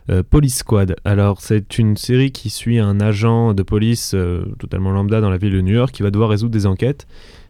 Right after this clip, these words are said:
Et si jusque-là ça ne vous intéresse pas plus que ça, il faut savoir que c'est une série qui a été réalisée par, euh, le, les Zaz. Donc Zaz, c'est Zucker, Abraham Zucker, qui sont un peu les monstres, euh, de la comédie, euh,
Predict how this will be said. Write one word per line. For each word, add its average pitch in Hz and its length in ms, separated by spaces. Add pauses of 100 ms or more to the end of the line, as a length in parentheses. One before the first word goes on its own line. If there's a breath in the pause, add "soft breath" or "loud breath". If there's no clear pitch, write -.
(140)
Et 113 60
si 107 220
jusque-là 127 360
ça 101 200
ne 98 260
vous 95 240
intéresse 98 340
pas 113 120
plus 113 240
que 104 80
ça, 127 240
il 135 40
faut - 120
savoir 131 240
que 117 80
c'est - 260
une 107 100
série 117 340
qui 117 100
a - 20
été 101 180
réalisée 104 380
par, 98 300
euh, 92 500
le, 90 380
les 85 160
Zaz. 135 420
Donc 101 180
Zaz, 131 220
c'est - 160
Zucker, 117 400
Abraham 110 300
Zucker, 139 320
qui - 60
sont 104 100
un 98 40
peu 113 120
les 101 160
monstres, 117 480
euh, 95 200 (300 loud breath)
de 101 60
la 104 80
comédie, 113 580
euh, 95 480